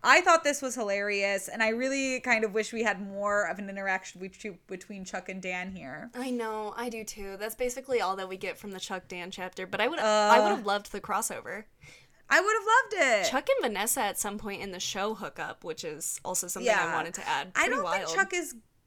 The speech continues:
Speaker 1: gay in the series
Speaker 2: No,
Speaker 1: at all.
Speaker 2: I don't think so. I mean, I got to season
Speaker 1: Yeah.
Speaker 2: two, so I couldn't speak on the rest of them, but
Speaker 1: Yeah.
Speaker 2: I don't think so. Serena and Nate,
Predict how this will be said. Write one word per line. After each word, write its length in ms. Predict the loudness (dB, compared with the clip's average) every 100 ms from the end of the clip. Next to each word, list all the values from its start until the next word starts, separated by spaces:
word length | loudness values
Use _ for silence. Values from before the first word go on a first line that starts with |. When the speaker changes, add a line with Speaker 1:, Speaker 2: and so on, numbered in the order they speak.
| _ 0
Speaker 1:
gay 640 | 2 4 4 2 0 -4
in 140 | -4 -4
the 320 | -2 -2 -6
series 480 | -8 -8 -4 -2 0
Speaker 2:
No, 60 | 2
Speaker 1:
at 100 | 2
all. 360 | 2 2 2
Speaker 2:
I 80 | 2
don't 160 | 0 -2
think 140 | -2
so. 300 | -2 -4 -4 -2
I 80 |
mean, 100 | -2
I 100 | 0
got 140 | 0 -2
to 80 | -2
season 340 | -4 0 0
Speaker 1:
Yeah. 60 | -2
Speaker 2:
two, 360 | -4 -4 -2
so 160 | -2 -2
I 80 | -4
couldn't 300 | -4 -8 -8 -16 -20 _ _ -20 -10 -4
speak 300 | -4 -2 -6
on 80 | -4
the 60 |
rest 260 | -4 -4 -4
of 40 | -4
them, 280 | -4 -4 -4
but 300 | -4 -4 -6 -14 -20 -18 -8
Speaker 1:
Yeah. 220 | -4 -4
Speaker 2:
I 80 | -4
don't 120 | -8 -12
think 120 | -14
so. 200 | -14 -16 _ _ -20 -20 -20 _ _ _ -20 -2
Serena 420 | 0 0 -4 -6
and 140 | -4
Nate, 420 | -4 -4 -4 -6